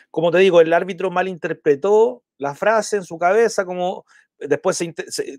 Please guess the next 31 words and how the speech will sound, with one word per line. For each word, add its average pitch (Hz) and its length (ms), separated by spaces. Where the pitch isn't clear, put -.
dan 165 200
el, 170 200
el 139 120
contexto 156 420
a 160 40
los 165 80
árbitros 156 500
bien, 220 460
ya 139 120
habían 156 160
despedido 147 320
a - 20
los 170 80
árbitros, 180 400
los 135 140
árbitros 139 240
piden 151 220
que 143 120
restauren 139 380
los 131 120
demás. 214 260
Bueno, 120 280
está - 220
podrido, 165 480
Yerko. 104 520
Ayer 147 280
en 170 100
Argentina 160 380
también 151 320
el 160 80
var 147 480